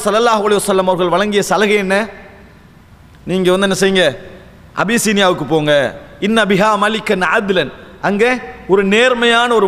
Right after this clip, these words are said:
மன்னர் இருக்கிறார், அங்கே என்ன செய்யுங்க, நீங்க போங்க என்று சொல்லி ரசூல் ஸல்லல்லாஹு அலைஹி வஸல்லம் சொன்னார்கள். அதற்கேற்ப நிறைய பேர் என்ன செய்தார்கள்,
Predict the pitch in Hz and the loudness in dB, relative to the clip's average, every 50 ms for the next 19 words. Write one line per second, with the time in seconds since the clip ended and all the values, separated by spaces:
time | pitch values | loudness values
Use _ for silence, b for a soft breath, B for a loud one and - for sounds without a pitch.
0 | 185 185 208 226 233 208 196 185 185 190 196 214 240 247 220 180 208 220 220 220 | 2 0 0 0 0 0 0 -2 -2 0 0 0 2 2 0 -2 -2 -2 -2 -2
1 | 208 208 160 208 208 202 196 185 185 175 160 139 127 - - - 185 208 220 214 | -2 -2 -2 -2 -2 -2 -2 -4 -2 0 0 -2 -2 -4 -6 -4 -2 0 0 2
2 | 208 202 190 180 - - 147 135 190 220 214 190 - 214 202 - 202 196 190 180 | 0 0 0 -2 -4 -4 -6 -4 -2 0 0 0 0 -2 -2 0 0 2 2 2
3 | 180 165 170 170 160 143 - 156 175 190 185 185 190 254 247 - B B B B | 0 -2 -4 -6 -6 -6 -6 -4 -2 0 0 0 0 -2 -4 -4 B B B B
4 | B B 170 214 226 175 - 226 240 240 240 214 233 214 208 196 208 220 240 254 | B B 0 0 0 0 0 0 0 0 0 -2 0 0 2 2 2 2 0 0
5 | 247 247 233 220 214 202 - 202 214 214 208 196 185 170 135 | 0 0 0 -2 0 -2 -2 0 0 2 2 0 0 -2 -4